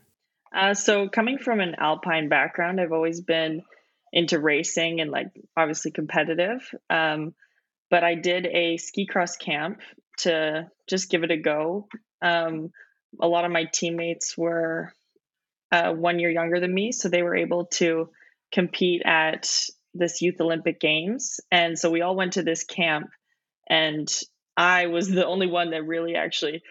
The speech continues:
kind of fell in love with the sport. I think racing against three other people at the same time with features and jumps, it just gave that really, you know, sense of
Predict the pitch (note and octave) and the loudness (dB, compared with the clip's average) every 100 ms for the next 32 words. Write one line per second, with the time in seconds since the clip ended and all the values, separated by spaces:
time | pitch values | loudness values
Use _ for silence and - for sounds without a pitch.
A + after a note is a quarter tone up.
0 | - - D#3 - E3 D#3 D#3 D#3+ F3+ F3+ | -6 -4 -4 0 0 0 -2 -2 -4 -6
1 | F#3+ - - F3 A3 - - - F3+ E3+ | -6 -6 -4 -2 -2 -4 -8 -6 -4 -4
2 | D#3+ - _ _ _ E3+ F3+ F#3 F#3 D#3+ | -4 -10 _ _ _ 0 0 0 -2 0
3 | E3 D#3+ - - E3+ E3 E3+ - - D#3+ | 0 -2 -10 -8 -2 0 0 0 0 0
4 | D#3+ - E3+ D#3 D3+ D#3 E3 - D#3+ D#3 | -2 -2 -2 0 -2 -2 -2 -2 -2 -4
5 | - E3 D#3 D#3 D#3+ D3 - - E3+ D#3 | -4 -2 0 0 0 -4 -4 -2 0 2
6 | D#3+ D#3+ D#3 D3+ D3+ E3+ D#3+ D#3+ - - | 0 0 -2 -4 0 2 2 -2 -6 -6
7 | - _ _ _ - D#3+ E3+ F3+ E3 D#3+ | -6 _ _ _ -2 0 0 2 2 2
8 | D#3 D#3 - - - - F3 F3 E3+ E3+ | 2 2 2 0 -6 -6 0 2 2 2
9 | E3 D#3+ D#3 _ _ _ _ _ _ _ | 2 0 -4 _ _ _ _ _ _ _
10 | F3 D3+ - G3 G3 F#3+ D#3 - | 0 2 2 2 2 2 0 -4